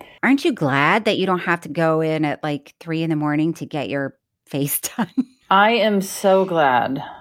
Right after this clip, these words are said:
Speaker 2: Oh my gosh.
Speaker 1: It's hard. I don't know how people sit there for three hours
Speaker 2: Cheryl,
Speaker 1: in the makeup chair getting that stuff done.
Speaker 2: aside from that, the dialogue is so hard.
Speaker 1: Yeah.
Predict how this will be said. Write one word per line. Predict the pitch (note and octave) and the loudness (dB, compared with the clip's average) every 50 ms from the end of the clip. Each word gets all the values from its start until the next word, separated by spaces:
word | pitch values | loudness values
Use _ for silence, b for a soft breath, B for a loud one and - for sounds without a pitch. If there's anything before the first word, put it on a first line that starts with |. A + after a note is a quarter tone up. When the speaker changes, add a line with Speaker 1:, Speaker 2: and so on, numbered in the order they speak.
| B - | B 0
Speaker 2:
Oh | F#3+ G3 G3 | 2 2 4
my | G3 F#3 F3 E3 | 4 2 2 2
gosh. | F3+ E3+ D#3+ D3 C#3+ G#4 | 2 4 4 4 4 4
Speaker 1:
It's | - - | 2 0
hard. | - - F4+ F#4+ A4 C5+ C#5+ C#5+ B4+ E4 A3+ F#3 D#3 D#3 - - - | 0 2 2 4 4 4 2 4 4 2 2 2 0 -2 -4 -2 -2
I | - D#4 | -2 0
don't | F#4+ A#4 A#4 | 0 0 0
know | A#4 A4+ G#4 F#4+ | 0 -2 0 2
how | F#4+ F#4 | 0 0
people | - D4+ D#4 D#4+ D#4+ E4 E4 D#4 | 2 2 2 2 2 0 -2 -2
sit | C#4 - - - F4 G4+ G4 - | -4 -6 -6 -4 -4 -4 -2 -2
there | - G#4+ G#4 G4 F4 | -2 0 0 0 -2
for | D4 - D4 C#4 C4 _ _ _ - | -2 -2 -2 -2 -2 _ _ _ -12
three | A#3 A#3 B3+ B3 A#3+ A3+ | -6 -4 -2 0 2 2
hours | A3 G#3+ G3+ F#3+ E3+ D#3+ D3+ D3 - - - - - - | 2 2 2 2 0 0 -2 -6 -8 -14 -18 -14 -10 -8
Speaker 2:
Cheryl, | G3+ - - - C4+ C#4 C#4+ C4 A#3 G#3 F3 | -6 -2 2 4 6 6 8 8 8 6 6
Speaker 1:
in | A#3+ B3 | 6 4
the | B3 | 4
makeup | A#3 A3+ A#3 A3+ A3+ G#3+ G#3+ | 2 2 0 2 0 -2 -2
chair | - - A3+ G3+ F#3 E3+ E3+ F3 - | -4 -6 -4 -2 -2 -2 -2 -4 -6
getting | G3 F#3+ F#3+ F3+ | -6 -6 -4 -2
that | F3 F3 E3+ - - _ | -2 -2 -2 -4 -6 _
stuff | - - - F3+ A#3 C4 B3+ | -12 -4 0 2 2 2 2
done. | D#3+ D3 | 0 -2
Speaker 2:
aside | C#3+ - C#4+ B3+ C4 D4 D#4+ F4 E4+ | 0 2 4 6 6 6 4 2 0
from | - - D#4+ D#4 D4 | -2 0 0 4 4
that, | C#4+ C#4+ C#4+ C#4 G3 G3 | 6 6 4 4 2 2
the | G#3+ A#3 | 0 2
dialogue | G#3+ G3+ G3 - - A3 G#3+ A#3 C4 C#4+ D4 C#4 C4 A#3+ A3 G#3 G3 F#3+ F#3 F3+ F#3+ | 0 0 -6 -2 0 2 4 4 6 6 6 6 6 6 6 6 6 4 4 2 0
is | F3+ E3+ - | -2 -2 -2
so | - - F3 E3 D#3+ D3+ | -2 2 4 4 4 2
hard. | - - D#3 D3 C3+ A#2+ A#2+ G2 - - - - _ _ _ _ _ _ - | 2 2 2 4 4 4 2 0 -4 -8 -14 -20 _ _ _ _ _ _ -10
Speaker 1:
Yeah. | G#3 A3 G#3+ G#3+ G3 E3+ C3+ F#2 F2 | -6 -4 -2 0 0 0 0 -2 -4